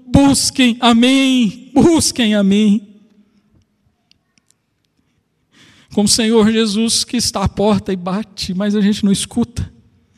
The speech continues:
e a gente não abre. Deus, nos perdoe. Nos perdoe, ó Deus.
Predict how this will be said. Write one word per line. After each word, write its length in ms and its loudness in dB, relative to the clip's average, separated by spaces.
e 80 -2
a 20 0
gente 240 0
não 160 2
abre. 400 2
Deus, 220 0
nos 160 -2
perdoe. 540 -2
Nos 80 -6
perdoe, 560 -6
ó 60 -12
Deus. 480 -20